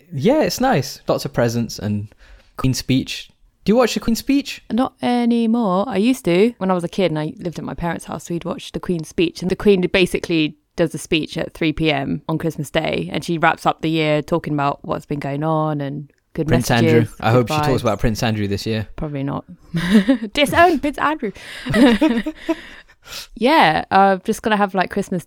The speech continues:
Speaker 2: dinner, which is a bit confusing because it's at lunchtime.
Speaker 1: It is, right? It's such a big meal at the wrong time of the day.
Speaker 2: I know. <laughs>
Speaker 1: It's, oh, it's, it's
Speaker 2: Time
Speaker 1: fun.
Speaker 2: for dinner at, like, five o'clock. And then,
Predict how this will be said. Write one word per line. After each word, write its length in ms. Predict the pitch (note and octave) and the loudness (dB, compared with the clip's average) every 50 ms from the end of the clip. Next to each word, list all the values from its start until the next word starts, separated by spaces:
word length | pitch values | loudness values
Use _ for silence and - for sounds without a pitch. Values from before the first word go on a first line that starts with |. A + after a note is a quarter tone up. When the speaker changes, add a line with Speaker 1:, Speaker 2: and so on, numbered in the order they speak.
| _ - | _ -2
Speaker 2:
dinner, 380 | G3+ G3 F3 D3 D#3 F3 F#3 | -2 0 2 4 4 4 2
which 240 | E3 E3 - - - | 0 -4 -8 -6 -6
is 400 | E3+ D#3+ D3+ - - - _ _ _ _ _ - | -6 -6 -6 -10 -18 -20 _ _ _ _ _ -12
a 60 | F3 | -4
bit 200 | D#3 F3+ F3 - - | -2 -2 -2 -2 -4
confusing 500 | - E3 D#3+ F3 E3 D3 - D3 D3 C#3+ | -12 -4 -2 0 0 0 0 -2 -2 -2
because 300 | D#3 - - E3 D3 D#3 | -6 -4 -4 -4 -4 -4
it's 120 | D#3 - F3 | -8 -6 -6
at 100 | G3 F#3 | -4 -2
lunchtime. 420 | F3+ - - - A3 A3+ C4+ D#4+ - | -4 -4 -4 -4 -2 -2 -2 2 2
Speaker 1:
It 100 | G3 G3 | 2 4
is, 200 | C4 B3 E3+ B2+ | 4 4 4 2
right? 200 | B2 B2+ D#3+ E3 G#2 | 2 0 0 0 -4
It's 100 | E3 - | -4 -4
such 260 | - - B3+ A3 - G3+ | -4 -6 -6 -4 -4 -4
a 40 | |
big 240 | E3 - G#3 G3 D#3 | 0 0 -2 -2 0
meal 240 | D#3 F3+ F#3 E3+ C3+ | 0 0 2 2 2
at 60 | A2+ | 2
the 80 | A2+ A#2 | 0 0
wrong 160 | C3+ C#3 B2+ | 0 -2 -2
time 220 | - C#3+ C#3 B2+ | -2 -2 -2 -2
of 40 | A#2 A2+ | -2 -2
the 60 | G#2 | -2
day. 240 | B2 A#2 G#2+ G2 - _ _ - | -2 -2 -4 -4 -8 _ _ 0
Speaker 2:
I 120 | - G#3+ G#3 | 2 2 4
know. 200 | G3+ F#3+ F#3 A3 - | 6 6 6 4 6
<laughs> 60 | - | 6
Speaker 1:
It's, 580 | B3+ A3+ - - - G#3+ G3+ - - - - - _ - - - - - D4 C4 | 4 4 4 4 2 2 2 2 -2 -14 -16 -16 _ -16 -16 -14 -12 -10 -8 -6
oh, 320 | C3+ C3+ C3+ B2 A2 G2+ - - - | -4 -2 -2 -2 -2 -4 -6 -10 -6
it's, 180 | D3 C#3 G3 G3+ - | -6 -6 -4 -6 -8
it's 180 | - - F#3 - | -2 -2 2 4
Speaker 2:
Time 100 | C4 C#4+ | 4 4
Speaker 1:
fun. 100 | D4 C4+ | 6 6
Speaker 2:
for 40 | - | 6
dinner 380 | D#4 F4+ F4+ D#4+ D4+ D#4+ D#4+ - _ - | 4 6 6 6 6 6 4 0 _ -8
at, 100 | F3 F#3 | -6 -2
like, 160 | F#3+ F3 C#3+ | 0 0 2
five 140 | - F3 D#3 | 2 0 -2
o'clock. 240 | D#3+ - D#3+ D#3+ _ - | -2 -4 -6 -6 _ -4
And 140 | F3+ F3+ F#3 | -2 2 2
then, 440 | F3+ F3 E3+ E3+ E3+ E3+ E3+ - | 4 4 2 2 0 -2 -4 -6